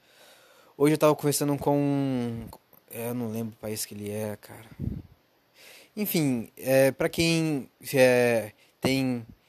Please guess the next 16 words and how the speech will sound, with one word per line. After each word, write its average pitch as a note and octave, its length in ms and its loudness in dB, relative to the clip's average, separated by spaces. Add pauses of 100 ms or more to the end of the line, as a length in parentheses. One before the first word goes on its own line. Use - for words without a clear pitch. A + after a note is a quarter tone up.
(200)
pra B2+ 140 2
quem C#3 340 0 (140)
tem C3+ 320 0
a, A#2+ 680 2
qual A#2+ 100 -2
que A#2 60 -8
é - 20 -6
a - 20 -10
palavra? G#2+ 440 -4
A A2 40 -12
palavra A2 300 -6
que A2+ 80 -14
eu G#2+ 60 -8
quero A2 140 -8
chegar G#2 520 -4
é, A2 480 -2